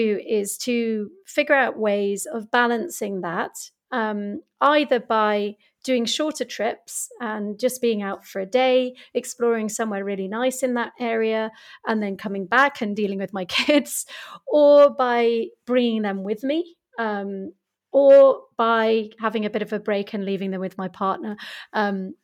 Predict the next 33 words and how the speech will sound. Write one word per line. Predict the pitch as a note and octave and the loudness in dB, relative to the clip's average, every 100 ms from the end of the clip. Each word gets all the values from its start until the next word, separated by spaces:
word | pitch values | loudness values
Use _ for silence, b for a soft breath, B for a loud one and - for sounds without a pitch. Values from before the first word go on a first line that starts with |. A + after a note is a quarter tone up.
| _ | _
which | G3+ - - - | -8 -8 -10 -8
he's, | G3+ F3+ - | -8 -8 -8
uh, | F3+ E3 F4 | -6 -8 -10
a | |
bit | G#3+ G#3+ | -6 -6
of | G#3+ | -4
a, | G3 F3+ G#3 - | -6 -6 -8 -14
a | B3 | -10
bit, | - A4+ F#4+ | -8 -8 0
a | |
bit | A#3+ | 2
of | B3 | 2
a | A#3+ | 2
long-suffering | A3+ A3+ A3 G#3+ - A3+ - G#3 G3+ G3+ | 2 2 2 -2 -2 -4 -2 -4 -2 -6
thing | - A#3 G3 F#3+ | -2 -2 -2 -6
because | F#3+ G#3+ | -8 -4
he | A3+ | -2
had | A#3 A#3 | -2 -4
to | |
deal | G#3+ G#3+ G3+ | -4 -2 -2
with | G3 G3 | -4 -6
me | G3+ F#3+ | -6 -6
doing | F#3 G#3+ G3 | -4 -4 -4
the | F#3 | -6
book, | F3 G#3 G3+ - - | -4 -2 -2 -8 -8
and | A3+ G3 F#3+ | -6 -4 -2
then | G3 F#3+ F#3+ | -2 -2 -4
now | G3+ G3+ F#3+ F#3+ | -6 -6 -6 -8
I'm | G3 | -8
doing | G3 F#3 | -8 -8
the | G3 | -8
adventure. | G3 G3+ G3+ - F3+ - B B B B - | -6 -4 -4 -6 -10 -10 B B B B -6
Um, | G#3 F#3+ F#3+ F#3 | -4 -4 -6 -10